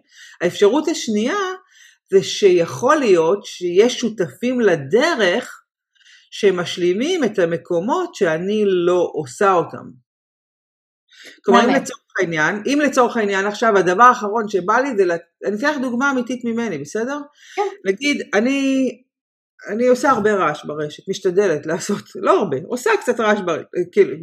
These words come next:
Speaker 1: אה, תודה דרך אגב, אבל למדתי ממך מלא. אז אני
Speaker 2: <laughs> את
Speaker 1: לא
Speaker 2: עושה
Speaker 1: כמו
Speaker 2: רעש מאוד טוב
Speaker 1: לא,
Speaker 2: ברשת,
Speaker 1: כן,
Speaker 2: אני
Speaker 1: את
Speaker 2: מאוד
Speaker 1: עושה
Speaker 2: אוהבת את הרעש שלך
Speaker 1: לא,
Speaker 2: ברשת.
Speaker 1: את עושה את זה מהמם, ואני אומרת לך בכנות, תודה, שבזכותך אמרתי, "יאללה, תכנסי לעולם הזה."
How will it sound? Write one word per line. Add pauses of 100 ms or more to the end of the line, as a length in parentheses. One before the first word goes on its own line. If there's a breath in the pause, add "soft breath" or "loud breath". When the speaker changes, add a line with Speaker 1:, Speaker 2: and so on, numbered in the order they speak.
(240)
Speaker 1:
אה, (100)
תודה
דרך
אגב,
אבל (200)
למדתי
ממך
מלא. (560 loud breath)
אז
אני (200)
Speaker 2:
<laughs>
את
Speaker 1:
לא
Speaker 2:
עושה
Speaker 1:
כמו
Speaker 2:
רעש
מאוד (120)
טוב
Speaker 1:
לא,
Speaker 2:
ברשת, (100)
Speaker 1:
כן,
Speaker 2:
אני
Speaker 1:
את
Speaker 2:
מאוד
Speaker 1:
עושה
Speaker 2:
אוהבת
את
הרעש
שלך
Speaker 1:
לא,
Speaker 2:
ברשת.
Speaker 1:
את
עושה
את
זה
מהמם,
ואני
אומרת
לך
בכנות,
תודה, (160)
שבזכותך
אמרתי,
"יאללה,
תכנסי
לעולם
הזה."